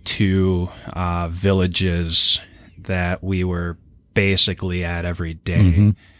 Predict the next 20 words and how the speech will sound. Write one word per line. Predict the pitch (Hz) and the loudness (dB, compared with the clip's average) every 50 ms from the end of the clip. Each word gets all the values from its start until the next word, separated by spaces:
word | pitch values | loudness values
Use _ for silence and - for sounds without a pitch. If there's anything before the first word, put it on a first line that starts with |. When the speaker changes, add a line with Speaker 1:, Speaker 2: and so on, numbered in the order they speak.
| _ _ _ _ - _ | _ _ _ _ -16 _
Speaker 1:
uh, | 87 87 87 85 87 85 82 85 - | -6 -4 -2 -2 -2 -2 -4 -4 -6
Tourist | - - 117 104 95 92 - - | -4 -4 -2 -2 0 -2 -4 -4
Town | - 98 92 90 | -4 -4 -4 -4
and | 87 85 | -4 -6
Trailer | - - 98 90 90 85 85 | -8 -8 -6 -6 -6 -6 -8
Town. | - - - 98 90 87 90 87 87 87 87 - - - - - - - - - - _ - - | -8 -8 -8 -6 -6 -6 -4 -4 -4 -6 -8 -10 -16 -20 -20 -20 -20 -20 -20 -20 -20 _ -10 -4
Uh, | 90 92 95 92 92 | -2 0 0 0 0
one | 78 113 147 175 196 | 0 0 2 2 2
thing | - 165 131 113 | 2 0 0 2
that | 107 98 101 104 | 2 2 2 2
I | 104 104 101 98 98 92 92 85 - _ _ _ _ _ _ _ _ _ _ _ _ _ - - - | 2 2 2 2 0 0 -2 -6 -10 _ _ _ _ _ _ _ _ _ _ _ _ _ -12 -4 0
personally | 120 127 131 127 - - 117 110 107 104 101 95 98 98 95 95 95 92 92 90 92 - _ 90 92 _ | 0 2 2 2 0 0 0 0 0 0 0 0 0 0 0 0 0 0 -2 -4 -4 -8 _ -20 -8 _
did | - 98 95 95 92 | -2 0 0 0 0
was | 92 92 90 | 0 0 0
I, | 98 95 95 92 71 98 | 0 0 0 0 0 0
I | |
had | 107 135 135 123 | 2 2 4 4
a | 104 | 2
really | 90 92 98 98 98 98 101 98 98 95 95 92 90 87 85 - _ _ _ _ _ _ _ _ _ _ _ | 2 2 2 2 4 4 4 4 4 4 2 2 0 -2 -4 -10 _ _ _ _ _ _ _ _ _ _ _
fun, | - - - - - - 104 104 101 101 101 101 98 95 | -16 -14 -12 -10 -2 0 0 2 2 2 2 0 0 -2